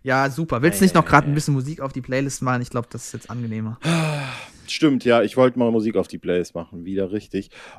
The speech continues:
Speaker 2: Und zwar, äh, habe ich, äh, schon vor ein paar Wochen eine Band entdeckt, ähm,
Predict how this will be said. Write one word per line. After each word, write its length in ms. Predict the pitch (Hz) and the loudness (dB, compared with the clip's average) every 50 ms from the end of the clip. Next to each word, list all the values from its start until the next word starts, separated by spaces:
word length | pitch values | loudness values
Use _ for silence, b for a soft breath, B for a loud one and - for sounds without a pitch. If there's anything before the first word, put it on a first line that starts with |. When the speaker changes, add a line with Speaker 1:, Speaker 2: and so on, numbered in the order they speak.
| B B | B B
Speaker 2:
Und 220 | - 156 160 - | 2 2 2 0
zwar, 600 | - - - 139 139 147 151 156 156 139 - - | -2 0 2 4 4 4 4 4 2 2 0 0
äh, 40 | 127 131 127 127 120 | 0 2 2 2 2
habe 180 | 135 139 143 | 2 2 2
ich, 220 | 147 - - - - | 0 -2 -2 -4 -2
äh, 100 | 120 120 | -2 -2
schon 220 | - - 131 127 | -2 -4 -6 -6
vor 260 | 123 - - 123 120 | -4 -2 2 2 2
ein 60 | 117 104 | 2 0
paar 220 | - 131 123 120 | 0 -2 0 0
Wochen 240 | 127 139 - - 160 | 0 -2 -2 -4 -6
eine 120 | 139 120 | -6 -4
Band 300 | 110 123 123 135 151 - - | -2 -2 -2 -2 -4 -4 -6
entdeckt, 580 | 131 135 123 - 131 135 131 _ _ - - - | -8 -6 -4 -2 -4 -4 -4 _ _ -20 -12 -6
ähm, 680 | - 113 117 117 113 113 113 113 113 113 113 113 113 | -4 -2 0 0 2 0 0 0 -2 -4 -6 -8 -10